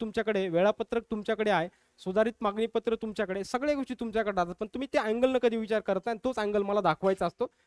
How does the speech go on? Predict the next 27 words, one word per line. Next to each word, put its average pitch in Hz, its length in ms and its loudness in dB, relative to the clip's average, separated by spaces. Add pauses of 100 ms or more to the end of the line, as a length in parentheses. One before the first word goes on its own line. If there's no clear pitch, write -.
(100)
किंबहुना 220 340 6
माझं 190 300 4
ते 220 60 4
काम 196 260 2
आहे, 185 80 0
मी 180 100 -2
तुम्हाला 170 240 -2
सांगतोय. 127 380 -4
ठीक 247 200 -6
आहे, 147 180 -6
चलो 123 140 -4 (220)
स्टार्ट 208 340 0
करूयात. 196 240 2 (680)
अं, 165 260 0
याच्यामध्ये 233 400 0 (580)
<coughs> - 400 2 (760)
आपली 208 180 -2
पंधरा 190 300 2
तारखेपासून 190 520 -6
जी 185 100 -6
बॅच 180 280 2
आहे 165 60 -2 (300)
ती 165 60 -2
बॅच 165 300 0
चालू 180 240 2
होणार 175 260 2
आहे. 160 80 -2